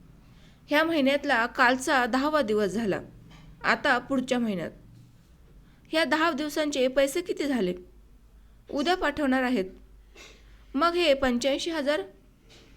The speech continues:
त्यातले सत्तर हजार तुमचेच आहेत." "मी नाही समजले." अनिता हसत हसत म्हणाली, "केवळ गंमत म्हणून मी आपल्याच हॉस्पिटलमध्ये सहा महिने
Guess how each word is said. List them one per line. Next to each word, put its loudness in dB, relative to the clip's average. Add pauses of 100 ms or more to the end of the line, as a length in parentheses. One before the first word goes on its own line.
(320)
त्यातले 4
सत्तर 0
हजार 0
तुमचेच -4
आहेत." 0 (1040)
"मी 0
नाही 0
समजले." -2 (1200)
अनिता 4
हसत 0
हसत -2
म्हणाली, 0 (840)
"केवळ 4
गंमत 4
म्हणून 2
मी 2
आपल्याच 0
हॉस्पिटलमध्ये 0
सहा 0
महिने -2